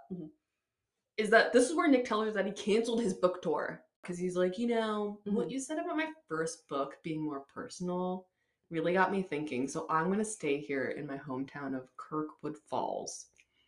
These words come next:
Speaker 1: Wow, you have the name.
Speaker 2: Oh, I wrote it all down.
Speaker 1: <sighs>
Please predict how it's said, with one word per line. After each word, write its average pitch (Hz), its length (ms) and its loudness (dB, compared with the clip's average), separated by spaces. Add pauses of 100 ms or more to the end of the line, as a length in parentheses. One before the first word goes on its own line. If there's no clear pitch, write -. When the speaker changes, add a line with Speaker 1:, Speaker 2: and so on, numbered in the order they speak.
(280)
Speaker 1:
Wow, 165 580 4
you 185 100 2
have 190 140 2
the 170 80 0
name. 156 500 2 (480)
Speaker 2:
Oh, 247 160 4
I 214 60 4
wrote 208 180 2
it 175 120 0
all 151 100 -6
down. 156 300 -8 (560)
Speaker 1:
<sighs> 185 200 -2